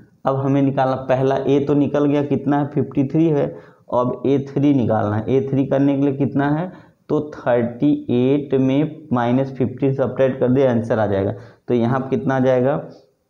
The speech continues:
थ्री, और यहाँ पे हो गया थ्री हो गया, और यहाँ पे टू, ट्वेंटी थ्री आ गया।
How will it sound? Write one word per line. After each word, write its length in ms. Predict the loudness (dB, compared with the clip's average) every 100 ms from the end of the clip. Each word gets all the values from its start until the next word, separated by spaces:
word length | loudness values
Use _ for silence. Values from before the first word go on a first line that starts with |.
| -10
थ्री, 560 | -2 2 2 2 -4 -16 _ _ -2
और 140 | 2
यहाँ 220 | 2 2
पे 140 | 0 0
हो 60 |
गया 120 | 2 0
थ्री 220 | 0 2
हो 80 | 2
गया, 140 | 2 0 -4 -18 _ -2
और 180 | 2
यहाँ 280 | 2 2 -2 -2
पे 160 | 0 0 -2 -10 -2
टू, 120 | 0
ट्वेंटी 460 | 0 0 2 2 0
थ्री 240 | 0 0 0
आ 120 | 0
गया। 220 | -2